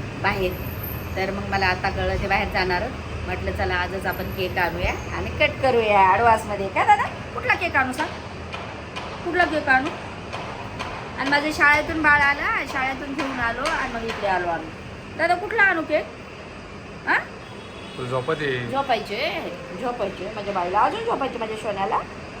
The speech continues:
Speaker 1: माझ्या सोन्याला अजून झोपायचे. अहो, माझ्या बाळा लाडात आता येतो. लाडात येतो. जा, आत तुला बोल, आत तुला बोल. आम्ही इथं बसलो,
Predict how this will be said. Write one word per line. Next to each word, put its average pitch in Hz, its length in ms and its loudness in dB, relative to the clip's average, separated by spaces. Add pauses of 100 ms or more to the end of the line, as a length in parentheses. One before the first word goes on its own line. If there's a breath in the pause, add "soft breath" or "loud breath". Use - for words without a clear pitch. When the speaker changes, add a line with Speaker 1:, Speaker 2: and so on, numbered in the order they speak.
(400)
Speaker 1:
माझ्या 262 180 -6
सोन्याला 226 360 4
अजून 208 220 2
झोपायचे. 175 280 -4 (400)
अहो, 214 160 0
माझ्या 196 260 0
बाळा 165 220 -2
लाडात 285 320 0
आता 220 240 -2
येतो. 185 320 -8 (480)
लाडात 254 260 8
येतो. 208 220 -4
जा, 254 120 6
आत 196 160 8
तुला 226 200 2
बोल, 269 240 2 (340)
आत 214 100 4
तुला 220 180 2
बोल. 254 280 0
आम्ही 240 240 4
इथं 247 160 -2
बसलो, 247 260 -2